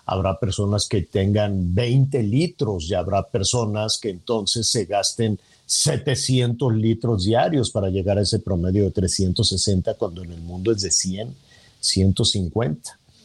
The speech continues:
Entonces, sí, sí, la parte ci-, ciudadana tiene que, algo muy importante. Sin embargo, el problema no está en, eh, con los ciudadanos o con el desperdicio del agua. Tenemos que contribuir,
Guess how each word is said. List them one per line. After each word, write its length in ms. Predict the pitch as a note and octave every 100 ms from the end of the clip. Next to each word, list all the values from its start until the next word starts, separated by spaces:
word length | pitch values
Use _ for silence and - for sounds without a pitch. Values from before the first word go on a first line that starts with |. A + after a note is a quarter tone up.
| - _ -
Entonces, 540 | D#2+ G2+ F#2+ A#2 G2+
sí, 260 | - A2 A2
sí, 300 | - - G2+
la 160 | G2+ F#2+
parte 280 | G#2 F#2 A2+
ci-, 280 | E2 F#2
ciudadana 580 | - - G2 F#2 F2+ G2+
tiene 300 | F#2+ G2+ F#2+
que, 320 | - G2 G2 - - - -
algo 240 | A2 G2+
muy 160 | G2 G#2
importante. 600 | F#2+ G2 B2 A#2+ - B2
Sin 380 | - G#3 A3
embargo, 400 | G#3+ F3 F3+ E3
el 80 | E3+
problema 500 | D3 C3 A#2+ C#3+ D3
no 300 | C#3+ B2+ C3
está 480 | B2+ - - A2 - _ _ _
en, 280 | G2 F#2 F2+
eh, 400 | F2 F2 F2 -
con 180 | - G2+
los 120 | F#2+
ciudadanos 720 | F#2+ G2 G2 A#2+ A#2+ A#2+ - - - - _
o 140 | G#2 F#2+
con 180 | G2+ G2
el 100 | F2+
desperdicio 600 | E2+ - F2 F#2 - G2
del 100 | D#2+
agua. 300 | D#2+ - - - - F#2+ - -
Tenemos 380 | A#2+ A2 B2 C3
que 140 | C3+
contribuir, 600 | C#3+ C3 D3+ D3+ G3+ -